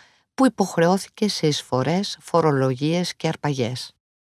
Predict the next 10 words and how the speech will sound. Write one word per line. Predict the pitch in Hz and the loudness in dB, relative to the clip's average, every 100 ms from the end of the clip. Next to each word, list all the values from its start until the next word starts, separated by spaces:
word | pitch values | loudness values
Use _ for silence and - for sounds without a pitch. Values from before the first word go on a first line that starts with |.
| _ _ _ _ _ _ | _ _ _ _ _ _
Οι | 143 | -6
Σκιαθίτες | - - - 214 - - - _ | 0 -2 0 -2 0 -2 -2 _
κράτησαν | 180 214 - 214 | 4 4 2 -4
τους | 185 - | -4 -2
Ολύμπιους | 139 147 156 214 - - _ _ 220 | 0 0 2 0 0 -12 _ _ -2
έξω | - 226 | 2 0
από | - 175 | 0 0
το | 151 | 0
κάστρο | 170 165 - 143 | 0 -2 -2 -4
της | - 127 | -2 -6